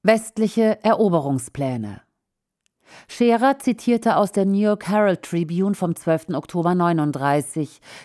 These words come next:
die kurz nach dem polnischen Zusammenbruch schrieb:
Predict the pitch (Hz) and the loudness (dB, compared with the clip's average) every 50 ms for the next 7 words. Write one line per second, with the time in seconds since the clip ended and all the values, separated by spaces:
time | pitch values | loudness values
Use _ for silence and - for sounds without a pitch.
0 | - - 214 214 - - 285 285 - - 233 214 196 - 208 190 175 - 190 185 | -6 -6 -6 -6 -2 -4 -4 -4 -2 -2 -2 -2 -2 -2 -4 -4 -2 -2 -2 0
1 | 190 180 - - 190 - - 170 180 170 170 170 156 156 165 156 - - - - | 0 -2 -2 -4 -6 -6 -4 -2 -2 0 0 -2 -2 -2 -4 -6 -6 -8 -10 -6
2 | 180 170 165 156 156 - | -4 -4 -4 -6 -8 -12